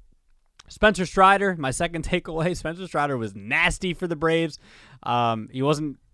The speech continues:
necessarily nasty in the playoffs last year for the Braves. As when he faced the Phils, he was terrible. Um, but he's been pretty good lifetime against the Phillies. He has a one fifty-six E R A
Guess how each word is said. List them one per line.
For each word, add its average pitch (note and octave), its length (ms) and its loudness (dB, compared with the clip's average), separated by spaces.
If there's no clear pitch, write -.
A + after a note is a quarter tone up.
necessarily C#3 480 -2
nasty B2+ 340 -6
in B2+ 60 -4
the A#2 60 -6
playoffs D#3 420 2
last D3 240 -4
year D#3 80 0
for C#3+ 140 -6
the C3+ 80 -4
Braves. C#3 320 -2
As G#2+ 100 -10
when B2 240 -6
he A#2+ 60 -4
faced C3+ 260 -4
the C3 80 -12
Phils, B2+ 280 -4
he G#2+ 80 -6
was G2 220 -14
terrible. D3 480 -2
Um, A2+ 360 0
but A#2 220 -4
he's C#3 180 -4
been D#3+ 140 -4
pretty D#3+ 240 0
good C#3 240 2
lifetime A#2+ 540 0
against A2 240 -6
the A2 40 -10
Phillies. A2+ 460 -4
He - 80 -6
has A#2 80 -4
a A#2 40 -2
one B2+ 200 0
fifty-six B2+ 500 -6
E B2+ 140 -6
R A#2 180 -2
A A#2 260 -4